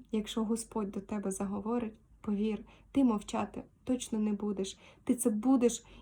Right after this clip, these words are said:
іти і далі проповідувати і розповідати, бо Господь, він не егоїст. Він не буде казати саме до тебе, і щоб інші люди не спасались.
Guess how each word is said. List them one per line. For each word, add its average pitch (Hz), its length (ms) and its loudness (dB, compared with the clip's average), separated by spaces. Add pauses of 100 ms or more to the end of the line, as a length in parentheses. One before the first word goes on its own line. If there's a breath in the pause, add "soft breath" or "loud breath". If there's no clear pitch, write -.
іти 247 460 4
і 226 100 2
далі 226 380 2
проповідувати 220 920 0
і 226 80 2
розповідати, 214 760 0 (140)
бо 226 180 4
Господь, 240 480 2
він 220 240 2
не 247 240 4
егоїст. 233 840 4 (360 soft breath)
Він 269 180 12
не 277 80 10
буде 247 300 6
казати 240 460 0
саме 233 480 4
до 214 120 -2
тебе, 233 460 0 (260 loud breath)
і 240 80 -2
щоб - 280 -4
інші 240 380 4
люди 220 300 0
не 202 140 0
спасались. 208 800 -4